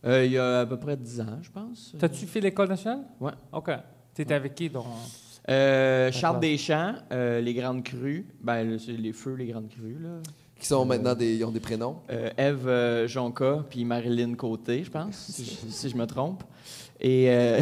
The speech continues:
Speaker 1: <laughs> et Philippe Audrey et la rue Saint-Jacques aussi. Pas mal eux qui font encore du stand-up.
Speaker 2: Ouais, c'est une bonne classe.
Speaker 3: Vous aviez
Speaker 1: Ouais,
Speaker 3: pas un,
Speaker 1: pas
Speaker 3: un
Speaker 1: pire.
Speaker 3: groupe d'humour en sortant ?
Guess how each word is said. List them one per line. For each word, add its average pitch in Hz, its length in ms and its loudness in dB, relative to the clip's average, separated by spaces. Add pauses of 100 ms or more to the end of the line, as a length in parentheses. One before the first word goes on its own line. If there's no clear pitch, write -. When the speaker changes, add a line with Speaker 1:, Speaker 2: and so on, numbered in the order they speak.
(160)
Speaker 1:
<laughs> - 180 2
et 170 120 8
Philippe - 460 2
Audrey 135 360 -2
et 135 40 0
la 123 120 0
rue 117 100 -12
Saint-Jacques 120 420 -6
aussi. 110 260 -10 (280)
Pas 123 80 -4
mal 117 220 -4
eux 120 100 -4
qui - 80 -18
font 113 100 -6
encore 110 200 -8
du 107 60 -10
stand-up. 107 420 -10 (680)
Speaker 2:
Ouais, 180 180 -10
c'est - 180 -16
une 135 80 -12
bonne 123 420 -8
classe. 160 560 -6
Speaker 3:
Vous 135 160 -6
aviez 151 160 2
Speaker 1:
Ouais, 127 60 0
Speaker 3:
pas 240 240 4
un, 139 60 2
Speaker 1:
pas 131 120 -2 (100)
Speaker 3:
un - 40 2
Speaker 1:
pire. 127 100 0
Speaker 3:
groupe 156 380 -4
d'humour 147 340 -6
en 160 60 -4
sortant ? 165 500 -4